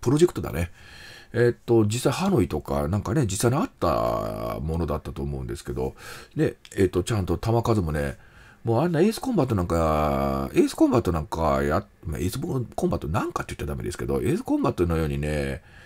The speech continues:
えーと、ミサイル撃ち放題っていうか、ほと-、うん、まあ、ね、ミサイルあのー、限りがあったと思うんですけど、あんなに撃ち放題じゃないからね。え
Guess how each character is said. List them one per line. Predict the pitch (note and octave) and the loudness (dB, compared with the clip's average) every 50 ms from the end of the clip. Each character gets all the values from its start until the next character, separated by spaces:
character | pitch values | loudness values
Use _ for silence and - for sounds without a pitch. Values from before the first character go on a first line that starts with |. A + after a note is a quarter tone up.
| - - - - - - | -20 -20 -20 -20 -8 -2
え | F2 F2 | -2 -2
ー | E2 | 0
と、 | - | 0
ミ | E2+ F#2+ A2 | -2 0 0
サ | - B3+ | 2 4
イ | - | 6
ル | - | 6
撃 | - | 6
ち | - G#3 | 6 6
放 | B3 C#4 C4+ | 4 4 2
題 | - - E3 | 4 2 2
っ | |
て | - - - - - A2 | 0 -4 -8 -10 -8 -6
い | |
う | |
か、 | - - | -6 -6
ほ | - A#2 A#2 | -4 -4 -4
と-、 | - - - - A#2+ | -4 -4 -6 -4 -2
う | |
ん、 | C3 C3+ B2 A#2+ A#2 | -2 0 0 0 2
ま | C3 C3+ A#2 G#2 G2+ | 2 4 2 2 0
あ、 | - - - - _ - | -4 -10 -20 -20 _ -4
ね、 | D3 D#3+ C#3+ | -2 0 0
ミ | C3 | 0
サ | C#3 A3 G#3 F3 | 2 2 4 4
イ | |
ル | C#3 A2+ | 6 4
あ | A2+ | 4
の | A2 A2 A2 A#2 A#2 A#2 A#2 A#2 A#2 A2+ A#2 A#2 A2 A2+ A2 G#2+ G#2+ G#2 G#2 G#2 G#2 G#2 G2+ A2 | 4 2 2 2 2 2 2 2 2 0 0 0 0 0 0 0 0 0 0 0 0 -2 -2 -4
ー、 | - - | -4 -4
限 | - - D#3+ F3 B3 D4+ | -4 -2 0 2 4 6
り | C#4+ | 6
が | - G2 | 6 4
あ | |
っ | |
た | - G#2+ | 4 2
と | E2+ F#2+ | 2 2
思 | G#2 - | 0 2
う | - G2+ | 2 2
ん | |
で | G2 F2+ | 2 4
す | - | 4
け | F#2 E2 | 2 2
ど、 | E2 D#2 D2 - - - - - | 2 0 -2 -4 -8 -14 -14 -4
あ | - A2+ D3 G3+ | 0 4 4 4
ん | B3+ C4 | 4 2
な | B3+ C4+ | 0 0
に | B3 B3 | 0 0
撃 | B3 | 2
ち | - - | 4 4
放 | - C4+ - | 4 6 4
題 | - | 6
じ | F2+ - | 4 4
ゃ | |
な | F#3 - | 2 2
い | - | 2
か | - C#2 | 2 0
ら | C#2+ | 2
ね。 | E2+ F2+ F#2 - - - - - - - - - - - - - - - - - | 2 0 0 -2 -4 -12 -18 -18 -16 -14 -14 -14 -12 -12 -12 -12 -12 -14 -14 -8
え | - | 2